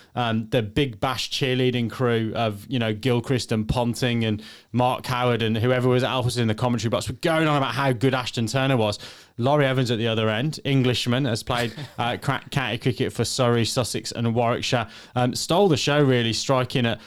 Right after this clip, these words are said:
Speaker 1: a hundred and eighty-five is seventy-six off forty-one balls. Look, with a broken foot as well. Let, you know, let's, uh,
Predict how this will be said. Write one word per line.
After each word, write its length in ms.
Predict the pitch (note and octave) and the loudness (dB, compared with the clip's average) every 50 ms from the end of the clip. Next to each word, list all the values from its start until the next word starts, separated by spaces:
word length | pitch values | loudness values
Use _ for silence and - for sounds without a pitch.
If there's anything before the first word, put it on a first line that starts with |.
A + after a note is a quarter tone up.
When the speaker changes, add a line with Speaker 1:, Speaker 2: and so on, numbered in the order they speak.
| - - | -10 -6
Speaker 1:
a 80 | - A#2+ | -4 -4
hundred 400 | G#2+ - C#3 C#3+ C#3 C3 C#3 B2+ | 0 0 2 2 2 2 0 0
and 80 | C3 A#2+ | 0 0
eighty-five 640 | E2+ A#2+ - - - A#2 G#2 - B2 A#2+ A#2 G#2+ | -2 -2 -4 -4 -4 -4 -4 -2 0 0 0 0
is 80 | A2+ G#2+ | -2 -2
seventy-six 560 | - - B2 A2+ A#2 A2+ - - B2 - - | -2 -2 -2 0 0 -2 -2 -4 -4 -4 -4
off 100 | B2+ A2 | -4 -4
forty-one 580 | - - - A#2+ A#2 A#2 A#2 A2+ A2+ G#2+ G#2 G#2 | -4 -2 0 0 2 2 2 2 2 0 0 0
balls. 340 | G#2+ A#2 A2 A2 G#2 G#2+ G#2+ - - | 0 2 2 2 0 -2 -6 -8 -6
Look, 220 | C#3 C3 B2 - - - - - - | -4 -4 -4 -4 -8 -20 -18 -6 -2
with 180 | B2+ D3 D3+ | 0 2 2
a 80 | D3+ C#3+ | 2 0
broken 640 | A#2 G2 - B2 B2+ C3 C3+ C#3+ C#3+ - - C3+ A#2+ | 0 0 0 2 2 4 4 4 2 2 0 0 0
foot 380 | G#2 - - B2+ A2+ - - | -2 -2 -2 -2 0 0 -2
as 120 | A#2+ G2+ G2 | -2 -2 0
well. 200 | A2 G#2+ A2+ A#2+ | 0 0 0 0
Let, 180 | A#2+ A#2+ - | 0 -2 -2
you 80 | B2+ B2+ | -2 0
know, 120 | A#2 A2 | 0 0
let's, 300 | A2 B2+ C#3 - - - - | 0 0 -2 -2 -4 -2 0
uh, 160 | C3+ B2 A#2 | 0 -2 -2